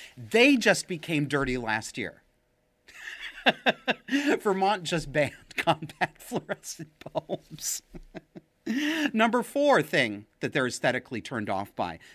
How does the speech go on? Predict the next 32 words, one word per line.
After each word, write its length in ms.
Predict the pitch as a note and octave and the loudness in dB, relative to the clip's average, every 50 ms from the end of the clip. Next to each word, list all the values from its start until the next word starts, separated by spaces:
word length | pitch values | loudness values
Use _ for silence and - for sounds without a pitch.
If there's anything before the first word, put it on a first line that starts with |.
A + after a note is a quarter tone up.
| - - | -16 -14
the 80 | E3 | -14
human 360 | D3+ - B3 A#3+ A#3 A3+ G#3+ | -6 -2 0 2 2 2 2
immune 400 | G3 D#3+ C#3+ C#3+ D#3 E3+ F#3+ G3 | 0 0 0 0 0 0 -2 -2
response 600 | F#3+ D3+ A#2+ - - - A2+ G2 F#2 F#2+ F#2 - - - | -4 -4 -6 -6 -6 -6 -6 -6 -6 -8 -10 -12 -12 -10
unprompted 640 | C3+ C3 C#3 B2+ - C3 B2+ A#2+ B2 - A#2 G#2 | -8 -10 -8 -8 -8 -8 -8 -8 -8 -10 -12 -8
by 160 | G2 G2+ G2 F#2+ | -6 -4 -4 -4
vaccines. 720 | - F#2+ F2 - - - - F2+ D#2 G1+ - - - _ _ _ _ _ _ _ _ _ _ _ _ _ - | -4 -6 -6 -6 -8 -10 -10 -10 -10 -10 -12 -16 -18 _ _ _ _ _ _ _ _ _ _ _ _ _ -10
Now, 200 | - C#3 A#2+ - - - - - - - - - _ _ _ - | -8 -8 -8 -8 -12 -18 -20 -20 -20 -20 -20 -20 _ _ _ -2
this 200 | D#3+ - D#3+ - | 0 0 2 2
isn't 260 | D#4 C4+ - C4 - | 2 2 2 0 -2
fully 280 | - - G#3 F#3 F3 D3+ | -2 -2 0 0 0 0
worked 280 | C3 C#3 C#3 C3+ - - | 0 -2 -4 -4 -2 -2
out 160 | B2+ C3+ - | -2 -2 -2
in 80 | A#2+ | -2
my 140 | A2+ A2+ G#2+ | -4 -2 -2
mind 340 | G#2 G#2 G2+ G#2 G#2+ G2+ G2 | -2 -2 -2 -2 -2 -2 -4
yet, 160 | G#2 G#2 F#2+ | -4 -4 -4
but 140 | - A2 A2 | -4 -2 -2
I'm 100 | G#2+ A2 | -2 0
mulling 420 | A#2 C3 D3 F#3 A3 G#3+ G3 F3+ - | 0 0 0 0 -2 -2 -4 -6 -4
an 120 | C#3 A#2+ | -4 -2
idea 480 | A#2 G#2+ F#2+ - G#2 F#2+ F2 C#2+ C#2+ - _ _ - | -2 -2 -4 -6 -8 -8 -8 -8 -12 -14 _ _ -8
that 180 | A#2+ A2 - | -8 -6 -4
there's 180 | - C3 B2 - | -4 -4 -4 -4
something 540 | - - - A#3 B3+ B3 - C4+ C4+ B3+ - - | -6 -2 -2 -2 -2 0 -2 -2 -4 -4 -4 -6
about 400 | D3+ B2+ - B2 B2 - - - | -6 -4 -4 -4 -6 -6 -8 -12
direct 420 | - G#2+ F#2 F#2+ A2+ C#3+ D3+ - | -14 -12 -8 -4 -4 -4 -6 -6
encounters 680 | - - C3 B2+ - - B2 A#2 A#2 A2 G#2 G2+ - - | -12 -10 -10 -10 -10 -8 -8 -6 -6 -6 -8 -8 -10 -12
with 100 | G2+ F#2 | -14 -12
the 80 | F2 F#2+ | -12 -14
physical 540 | - - - C3+ B2+ - C#3 - - B2+ G#2 | -14 -10 -10 -8 -8 -8 -10 -8 -8 -8 -6
world 400 | F#2 G2+ F#2 F2+ F#2 F#2 D#2+ | -6 -6 -6 -6 -8 -10 -12